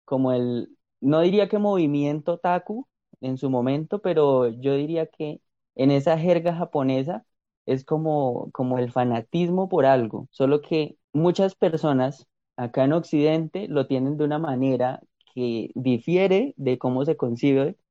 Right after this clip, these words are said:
el otaku en Japón, o cómo se concibía en algún momento. Entonces,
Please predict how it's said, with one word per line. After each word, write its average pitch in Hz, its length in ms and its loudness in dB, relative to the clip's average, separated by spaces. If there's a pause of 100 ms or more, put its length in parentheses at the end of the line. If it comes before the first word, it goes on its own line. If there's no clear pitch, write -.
(340)
el 127 140 2
otaku 131 600 2
en 127 140 -8
Japón, 131 460 -2 (240)
o 135 160 2
cómo 139 240 2
se 160 120 -2
concibía 127 800 0
en 120 120 -6
algún 117 260 -2
momento. 127 400 0
Entonces, 143 380 -2